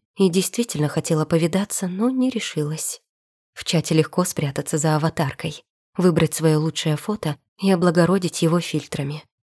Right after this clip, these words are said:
А в жизни я струсила. Я до сих пор не могу понять, что на меня нашло, но я начала сомневаться и сравнивать себя с другими жильцами. Все они сразу стали мне казаться очень успешными, красивыми и остроумными.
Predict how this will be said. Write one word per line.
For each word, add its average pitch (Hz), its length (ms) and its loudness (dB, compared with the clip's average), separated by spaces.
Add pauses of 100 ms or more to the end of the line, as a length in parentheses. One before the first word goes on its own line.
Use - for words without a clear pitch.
А 240 120 0
в 226 60 -4
жизни 233 320 0
я 131 120 -4
струсила. 165 560 -4 (720)
Я 190 80 4
до 175 80 4
сих - 200 -4
пор 156 180 0
не 160 80 6
могу 156 220 2
понять, 185 360 0
что - 360 -2
на 151 100 2
меня 156 260 4
нашло, 208 420 0 (320)
но 247 80 8
я 233 120 10
начала 226 340 6
сомневаться 208 640 4
и 151 60 0
сравнивать 175 540 2
себя 170 280 2
с 165 40 -6
другими 151 400 2
жильцами. 147 680 -6 (680)
Все - 300 4
они 151 160 4
сразу 170 360 2
стали 165 300 4
мне 165 200 8
казаться 165 520 2
очень 156 320 4
успешными, 165 680 -2 (240)
красивыми 180 720 4
и 180 40 8
остроумными. 151 800 0